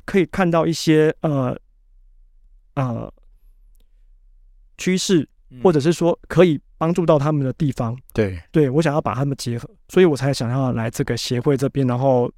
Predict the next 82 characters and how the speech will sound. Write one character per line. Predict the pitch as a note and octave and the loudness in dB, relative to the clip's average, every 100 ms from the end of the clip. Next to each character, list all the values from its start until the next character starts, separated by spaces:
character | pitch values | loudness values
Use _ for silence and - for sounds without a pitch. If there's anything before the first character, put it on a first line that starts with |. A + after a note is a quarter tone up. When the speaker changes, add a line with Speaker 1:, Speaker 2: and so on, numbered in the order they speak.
| - | -6
Speaker 1:
看 | D#3+ C3+ | -2 0
能 | B2 | 0
不 | C#3+ | 0
能 | C3 A#2+ | 0 -2
在 | A#2+ C3+ A#2+ B2+ D#3 | 0 0 0 -4 -4
这 | - | -2
个 | C3 | -2
地 | B2+ | -2
方 | B2+ B2 | -2 -2
做 | C3+ | -2
点 | A#2+ D#3 | -4 -6
事 | - A#2 | -6 -6
情。 | - A#2 | -8 -18
Speaker 2:
嗯， | B2 B2 A#2+ B2 _ _ | -20 -20 -20 -20 _ _
那 | F3 | 2
我 | C#3+ | 2
们 | G2+ | 0
该 | A2+ A2 | 0 -2
来 | A2 A2 | 0 -2
更 | G#2 C#3+ B2 | 2 0 2
深 | - A#2 | 0 2
入 | A2 A2+ | 2 2
一 | |
点， | G2+ | 0
好 | F2 | -4
吗？ | F2+ G2+ | -2 -2
就 | |
是 | A2+ | 2
我 | A#2+ | 2
们 | G2+ G#2 | 2 -2
把 | F#2 | -2
它 | G2+ | -4
讲 | - F2 | -4 -6
更 | - A2+ | -2 -2
深 | G2 G#2 | 0 -2
入 | G#2+ | -2
一 | |
点， | F#2+ | -2
就 | A2 | -4
是 | |
说， | G2+ A2+ A2 _ _ _ | 0 -2 -2 _ _ _
那 | G3+ | 0
你 | B2+ | 0
觉 | - A2+ | 0 2
得 | A#2 | 2
我 | G2 | 2
们 | F#2 | -2
怎 | F2+ F#2 | -6 -6
么 | G2+ | -2
运 | B2 | 0
用 | B2 A2 | 2 0
这 | A2 | 0
个 | G2 | -2
协 | - - F2+ F#2+ | -4 -6 -4 0
会 | A2 G2 | 0 0
啊， | F2 | -2
去 | - A#2+ - | -2 -4 0
帮 | G#2+ A2 | 0 0
助 | A2 | 0
到 | A2 | 0
你 | G2+ F#2+ | 0 -2
想 | - E2+ - _ _ | -4 -6 -10 _ _
祝 | C#3+ A2 | 0 0
福 | - F2+ | 0 -2
的 | F2+ | -2
这 | G2 | -2
些 | G2 | -2
族 | - F#2 | -2 -4
群， | F2 F#2 E2 | -2 -4 -4
或 | G#2 | -4
是， | G#2 G#2+ - _ - | 0 -2 -4 _ -4
呃， | G2+ F#2 | 0 0
你 | F2+ G#2+ | 0 -2
想 | F#2 | -2
要 | F#2 | -2
帮 | - G#2+ G#2+ | -2 -2 -2
助 | A2 | -2
的 | F#2 | 0
这 | |
些 | G2 F#2+ | 0 -2
族 | - F2 | -2 -6
群， | - E2+ | -6 -10